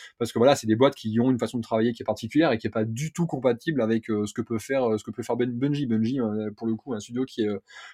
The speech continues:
qui est plus lent, qui a besoin de tester des choses beaucoup plus, qui a besoin de, voilà, de mesurer, euh, de mesurer beaucoup plus les choses. Il ch-, il cherche quand même à renouveler le jeu assez régulièrement, ce qui est pas nécessairement, euh,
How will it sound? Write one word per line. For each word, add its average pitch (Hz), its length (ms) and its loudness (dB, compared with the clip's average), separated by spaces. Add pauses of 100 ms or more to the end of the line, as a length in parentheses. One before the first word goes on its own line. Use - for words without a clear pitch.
qui - 100 0
est 117 60 2
plus - 180 -4
lent, 139 240 6
qui - 80 -6
a 110 40 4
besoin 113 140 2
de 113 60 2
tester 131 220 0
des 127 120 4
choses 127 200 0
beaucoup 117 240 -4
plus, 160 320 0
qui - 100 -4
a - 60 0
besoin 120 400 2
de, 110 80 0
voilà, 117 200 2
de 110 100 2
mesurer, 120 400 0
euh, 104 220 2
de 107 340 -2
mesurer 120 240 0
beaucoup 120 200 -4
plus 123 160 -6
les 127 60 2
choses. 180 240 4 (380)
Il 131 140 0 (120)
ch-, - 440 -2
il 147 260 2
cherche 160 300 0
quand 156 80 -2
même 156 100 4
à 135 40 6
renouveler 139 360 4
le 139 100 2
jeu 127 220 2
assez 120 260 0
régulièrement, 127 500 2
ce - 80 -8
qui - 80 -6
est 117 40 0
pas 117 100 -2
nécessairement, 123 640 -2
euh, 107 160 4